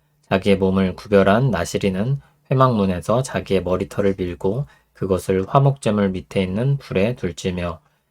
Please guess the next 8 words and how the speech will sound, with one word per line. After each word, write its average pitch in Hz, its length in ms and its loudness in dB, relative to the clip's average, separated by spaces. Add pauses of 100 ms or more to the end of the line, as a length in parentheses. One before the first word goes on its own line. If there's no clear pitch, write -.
자기의 104 400 2
몸을 107 380 2
구별한 98 420 2
나시리니 98 720 0
그의 92 260 -2
머리털을 95 680 0 (240)
민 98 240 0
후에 120 440 0